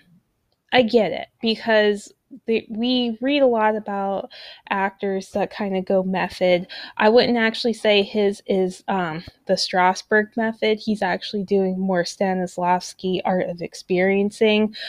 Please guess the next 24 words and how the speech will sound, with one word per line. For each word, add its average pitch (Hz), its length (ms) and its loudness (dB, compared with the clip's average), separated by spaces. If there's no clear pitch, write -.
um, 170 420 0
which 202 240 2
is 196 100 2
basically 196 560 2
you 196 640 4
disregard 202 720 0
your - 140 -4
own 190 240 -2
personality 180 1040 -4
and 160 120 -8
your 180 280 -4
own, 165 440 -4
um, 160 420 -2
uh, - 360 -8
approach 196 640 4
in 180 180 0
life, 160 460 -4
and 190 260 4
you 190 100 2
just 202 340 2
embody 175 1080 0
what 180 360 0
the 185 80 -4
character, 170 680 -4